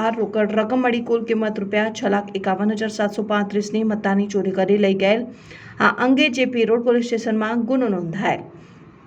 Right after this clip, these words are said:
ગરફોડ ચોરીનો ગુનો કરનાર આરોપીને સત્વરે શોધી કાઢી અનડિટેક્ટ ગુનો ડિટેક્ટ કરવાની માનનીય પોલીસ કમિશનર શ્રી અનુપમસિંહ ગેહલોત સાહેબ તથા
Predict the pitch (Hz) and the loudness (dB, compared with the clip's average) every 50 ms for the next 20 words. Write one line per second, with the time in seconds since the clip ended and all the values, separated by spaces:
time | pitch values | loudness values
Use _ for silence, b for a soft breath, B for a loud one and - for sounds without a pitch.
0 | - 202 240 247 262 262 330 359 370 359 - 302 254 269 269 262 262 247 208 220 | 0 2 4 4 4 4 4 2 2 2 0 0 0 2 4 4 4 4 4 2
1 | 220 240 233 233 226 208 220 254 269 - - 214 226 226 220 220 226 240 247 240 | 0 0 0 0 -2 -2 0 -2 -2 -2 0 0 2 2 2 0 0 -2 0 0
2 | 233 208 214 - 208 208 226 226 - 226 202 190 208 196 - 202 202 214 240 233 | -2 -2 0 2 2 2 2 2 2 0 0 0 0 0 0 2 2 2 2 0
3 | - 214 202 185 190 190 196 190 185 - - 202 214 226 220 214 208 202 202 196 | 0 0 2 2 2 2 2 0 0 2 2 2 2 2 0 0 -2 -2 -2 -2
4 | 196 - 202 190 190 196 202 214 233 226 220 202 190 190 190 202 226 226 226 214 | 0 0 0 2 2 2 2 2 2 2 2 2 0 0 0 0 0 0 2 0
5 | 214 208 208 - 208 220 269 269 - 294 269 240 - - 214 190 196 196 - 185 | 0 0 0 0 0 0 0 0 0 -2 -2 0 0 2 2 2 2 0 0 -2
6 | 180 185 - - 175 165 190 190 208 240 254 254 240 220 - 208 185 185 185 - | -2 -2 -2 -2 -2 0 2 2 4 4 2 2 -2 -2 0 2 2 2 0 -2
7 | 185 - 202 214 | -2 0 0 0